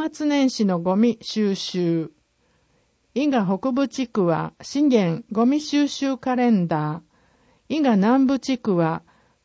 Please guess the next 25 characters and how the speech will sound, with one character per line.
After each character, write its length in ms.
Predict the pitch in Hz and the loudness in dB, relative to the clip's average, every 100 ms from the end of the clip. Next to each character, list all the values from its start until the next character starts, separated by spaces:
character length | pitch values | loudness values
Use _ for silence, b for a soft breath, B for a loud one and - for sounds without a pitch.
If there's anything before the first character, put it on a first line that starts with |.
| - | -2
ゴ 160 | 233 247 | 2 4
ミ 260 | 262 262 | 4 0
収 320 | - - 277 302 | -6 -4 -2 -2
集 320 | 302 285 277 | -2 -2 2
日 240 | 254 254 _ 285 | 2 0 _ -2
程 200 | 277 269 | 0 0
表 180 | 262 | 2
を 440 | 254 247 240 233 - | 2 4 4 2 0
ご 120 | 185 190 | -4 -2
覧 260 | 196 190 | 0 -2
く 160 | - 175 | -4 -4
だ 180 | 175 175 | -4 -4
さ 240 | - 170 | -6 -4
い。 140 | 165 - _ _ _ _ _ _ - | -4 -8 _ _ _ _ _ _ -4
問 260 | 240 269 | 0 0
い 80 | 269 | 0
合 120 | 247 | 2
わ 160 | 240 233 | 2 0
せ、 340 | - - 214 - b b b b b | -2 -2 -2 -6 b b b b b
伊 180 | 254 285 | 0 4
賀 280 | 254 180 - - | 4 2 -2 -4
北 300 | 202 - 269 | -4 0 -2
部 220 | 240 240 | 0 -2
地 200 | - 214 | -2 -4
区 280 | - 160 | -4 -6